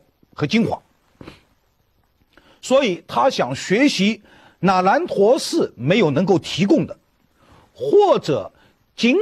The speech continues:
管提供了，但并不让他满意的东西。很明显，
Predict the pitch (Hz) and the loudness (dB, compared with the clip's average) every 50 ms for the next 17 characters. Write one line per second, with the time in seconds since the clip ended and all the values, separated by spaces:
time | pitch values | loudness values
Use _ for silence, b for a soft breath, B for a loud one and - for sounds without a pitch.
0 | 453 320 269 202 143 127 139 - - - - 143 190 220 196 285 196 147 113 87 | 0 0 0 0 0 -2 -6 -10 -16 -10 -6 -4 -4 -2 -2 -2 -2 -2 -4 -8
1 | - _ _ _ _ 240 233 214 196 - - - 466 453 403 311 240 - - 240 | -10 _ _ _ _ 0 0 0 -2 -4 -2 2 2 4 4 4 2 2 2 0
2 | 247 277 302 247 214 208 - - 220 226 202 190 165 135 131 123 120 240 330 381 | 2 2 2 2 0 0 0 0 2 4 4 4 2 2 0 -4 -4 -2 0 2
3 | 339 196 131 - - 107 104 - - - - - _ _ _ _ _ _ _ _ | 2 2 2 -2 -4 -8 -10 -10 -12 -12 -14 -16 _ _ _ _ _ _ _ _
4 | _ _ _ _ _ _ _ _ _ _ _ _ _ _ - - 147 135 117 104 | _ _ _ _ _ _ _ _ _ _ _ _ _ _ -6 -4 -4 -2 -2 -4
5 | 101 104 104 113 127 - - - - | -6 -8 -8 -10 -12 -14 -14 -18 -20